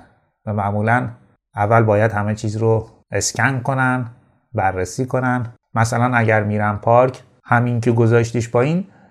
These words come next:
این بدو سمت سرسره و تاب نمیره. اول یه نگاه می‌کنه، کل اون محوطه رو بررسی می‌کنه، اه، اسکن می‌کنه، بچه‌ها رو میسنجه،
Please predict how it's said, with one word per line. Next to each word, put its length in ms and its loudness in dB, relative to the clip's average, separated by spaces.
این 280 -2
بدو 300 6
سمت 360 0
سرسره 460 -2
و 160 2
تاب 300 4
نمیره. 420 -4
اول 400 4
یه 100 0
نگاه 340 2
می‌کنه، 540 -4
کل 280 2
اون 200 -2
محوطه 480 0
رو 280 2
بررسی 460 -2
می‌کنه، 640 0
اه، 100 -12
اسکن 440 -4
می‌کنه، 560 -2
بچه‌ها 400 0
رو 120 4
میسنجه، 800 0